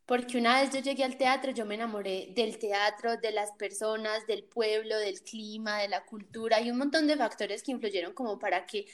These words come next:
al mes de estar allá en Marinilla, yo llamara a mi mamá y le dijera, "Mami, me voy a quedar".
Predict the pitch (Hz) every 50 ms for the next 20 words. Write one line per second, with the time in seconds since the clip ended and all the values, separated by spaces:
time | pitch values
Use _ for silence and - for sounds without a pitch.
0 | - - _ - 233 247 247 247 240 247 247 247 233 220 233 254 247 240 220 240
1 | 226 233 - - - 220 202 190 190 - - - 220 233 202 240 226 226 233 233
2 | 240 233 247 254 254 233 - 247 220 220 - - _ _ _ _ _ _ _ -
3 | 220 233 220 202 233 233 240 262 254 247 254 254 247 233 220 214 202 202 214 226
4 | 247 - 233 233 214 208 202 202 214 214 202 196 214 247 262 277 277 285 269 -
5 | - 220 220 202 190 202 - - 220 185 180 165 160 175 -